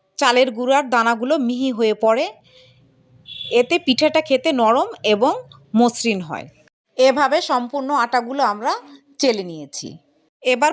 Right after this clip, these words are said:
পনেরো মিনিটের জন্য রেস্টে রেখে দেব, এতে পিঠা খেতে নরম হবে। এর মাঝে আমরা গরম পানি চুলায় বসিয়ে দিয়েছি। এবার গুড়গুলো কেটে নিচ্ছি, একদম মিহি করে গুড়গুলো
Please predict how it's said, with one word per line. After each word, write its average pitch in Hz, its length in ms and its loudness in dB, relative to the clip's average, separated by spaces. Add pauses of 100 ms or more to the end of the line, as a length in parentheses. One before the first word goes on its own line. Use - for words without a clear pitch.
পনেরো 269 360 4
মিনিটের 262 420 2
জন্য 254 160 0 (120)
রেস্টে 233 300 2
রেখে 185 240 -4
দেব, 139 140 -10 (320)
এতে 220 240 -2
পিঠা 269 260 0 (200)
খেতে 240 220 0 (100)
নরম 190 300 2
হবে। 151 220 -10 (520)
এর 269 180 2 (100)
মাঝে 269 200 0 (120)
আমরা 254 140 -2 (140)
গরম 247 260 2
পানি 254 240 0
চুলায় 262 280 0
বসিয়ে 226 300 -2
দিয়েছি। 160 320 -12 (1080)
এবার 277 200 2 (100)
গুড়গুলো 294 440 0
কেটে 254 240 0
নিচ্ছি, 160 320 -14 (640)
একদম 247 320 0 (100)
মিহি 269 220 -2 (100)
করে 277 180 2 (120)
গুড়গুলো 247 400 -2